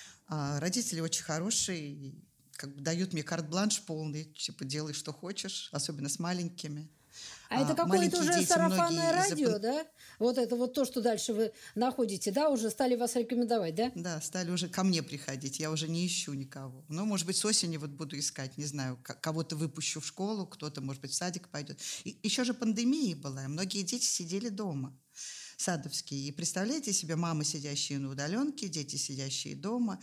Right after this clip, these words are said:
Speaker 1: Для них, может быть, эти там полтора-два часа, которые я прихожу, это просто счастье. Я и рисую, и леплю там, и выр-, какие-то там вырезалки мы делаем, помимо того, что это занятие буквами и цифрами,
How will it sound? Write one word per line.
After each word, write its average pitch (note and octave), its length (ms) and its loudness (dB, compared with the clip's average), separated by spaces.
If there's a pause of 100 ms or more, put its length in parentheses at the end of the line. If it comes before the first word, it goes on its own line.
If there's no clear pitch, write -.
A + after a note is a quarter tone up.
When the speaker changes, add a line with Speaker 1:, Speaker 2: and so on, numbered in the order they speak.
(280)
Speaker 1:
Для E3+ 300 0
них, A3+ 220 0
может G#3+ 220 2
быть, G3 180 0
эти F#3+ 180 0
там E3+ 220 -2
полтора-два F3 580 -2
часа, A#3+ 240 0
которые F3 340 -6
я D#3+ 80 -4
прихожу, D#3+ 500 -6
это C#3+ 80 -10
просто - 220 -4
счастье. - 600 -4 (600)
Я F#3 180 2
и G#3+ 60 4
рисую, A3+ 460 2 (220)
и D#3+ 40 0
леплю F#3+ 540 0
там, D#3+ 340 -4
и C3+ 480 -6 (180)
выр-, C#3+ 220 -10 (160)
какие-то C3+ 420 -6
там C3 200 -6
вырезалки D#3 580 -2
мы D#3 160 -4
делаем, C#3 580 -8 (140)
помимо C#3+ 500 2 (220)
того, C3 240 -4
что - 220 -10
это B2 160 -8
занятие C3 500 -2
буквами C3+ 520 -8
и - 20 -8
цифрами, D#3+ 640 -8